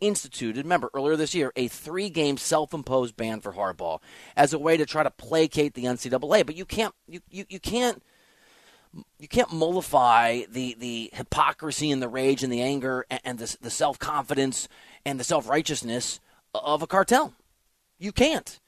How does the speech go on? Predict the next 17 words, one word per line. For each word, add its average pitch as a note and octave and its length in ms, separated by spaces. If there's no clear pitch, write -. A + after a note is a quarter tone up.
And G3+ 120
so G#3+ 140
this F#3 340
is F#3+ 260
not A3+ 380
a - 20
coincidence. C3+ 720
We G3+ 100
told G#3+ 320
you G#3+ 80
when, E3+ 280
when D3 160
Harbaugh C#3 320
did C3 100
his B2+ 120
three, C#3 460
three-game, C#3 540